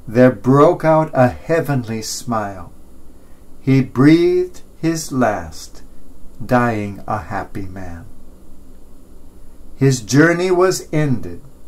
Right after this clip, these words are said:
His gifts were accepted.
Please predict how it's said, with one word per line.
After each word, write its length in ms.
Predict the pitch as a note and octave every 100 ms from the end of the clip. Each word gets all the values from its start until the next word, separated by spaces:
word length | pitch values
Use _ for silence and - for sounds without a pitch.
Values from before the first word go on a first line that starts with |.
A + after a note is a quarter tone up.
| - - - - - - - -
His 300 | D3+ D3 C3+
gifts 720 | C3+ D3+ A2+ - - - - - - -
were 180 | A#2+ A2+
accepted. 840 | B2 - - G#2 - - G2+ -